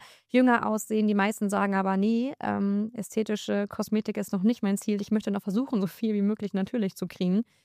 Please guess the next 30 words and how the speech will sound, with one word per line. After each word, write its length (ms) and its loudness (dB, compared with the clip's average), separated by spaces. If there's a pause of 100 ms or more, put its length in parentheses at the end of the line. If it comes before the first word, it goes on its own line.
(360)
Ähm, 560 4
und 160 4
ich 120 -2
muss 160 4
da 120 2
sagen, 280 2
ich 140 -8
hab 120 -2
da 80 0
lange 220 2
drüber 180 -2
nachgedacht 500 -4
und 60 2
ich 120 -4
hab 100 -4
mich 120 0
da 140 -2
auch 40 -4
wirklich 240 -6
mal 100 0
informiert, 440 0
wie 60 -4
es 100 -6
wäre, 280 0
wenn 120 0
ich 120 -4
meine 160 -2
eigenen 220 0
Produktlinien 520 -8
rausbringe. 600 -4